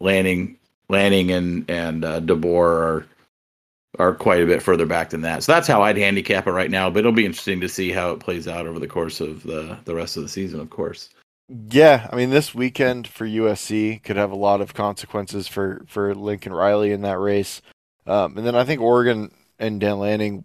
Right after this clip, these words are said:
Speaker 2: with the U C L A and Utah games coming up and kind of the finish to the season that they have, um, they, he can kinda control his own destiny too, in some sense, in regards to that, to that award. So,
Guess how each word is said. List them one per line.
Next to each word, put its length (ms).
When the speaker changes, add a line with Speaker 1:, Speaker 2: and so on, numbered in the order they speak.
Speaker 2:
with 260
the 100
U 100
C 160
L 100
A 120
and 100
Utah 320
games 300
coming 260
up 220
and 120
kind 140
of 80
the 60
finish 340
to 60
the 100
season 320
that 140
they 100
have, 320
um, 460
they, 200
he 200
can 160
kinda 240
control 400
his 100
own 140
destiny 460
too, 240
in 80
some 200
sense, 380
in 100
regards 420
to 60
that, 340
to 100
that 160
award. 400
So, 260